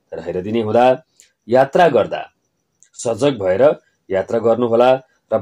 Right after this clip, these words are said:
वाहनादि आदिको चिजहरूको उपयोग गर्दा ज्यादै सचेत भएर ख्याल गर्नुपर्नेछ। तपाईँले सूर्य ग्रहको गलत प्रभावबाट बच्नका निम्ति तपाईँले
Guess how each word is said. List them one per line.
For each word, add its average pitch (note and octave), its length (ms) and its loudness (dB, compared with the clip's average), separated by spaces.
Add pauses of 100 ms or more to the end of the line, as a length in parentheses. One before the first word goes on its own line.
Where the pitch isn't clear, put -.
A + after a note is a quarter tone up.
वाहनादि E3 460 2
आदिको A#2+ 340 2
चिजहरूको G#2+ 580 -6
उपयोग G2+ 240 -4
गर्दा G#2 320 0
ज्यादै A#2 360 0 (680)
सचेत B2+ 320 0
भएर A#2 220 4 (500)
ख्याल F2+ 180 -8
गर्नुपर्नेछ। E2 560 -10 (1120)
तपाईँले C3 460 2 (400)
सूर्य E3+ 340 0
ग्रहको G#2+ 360 -2
गलत A#2+ 360 2 (760)
प्रभावबाट A2+ 540 0 (220)
बच्नका G#2 400 -4
निम्ति A2+ 340 -4 (920)
तपाईँले A#2 420 -2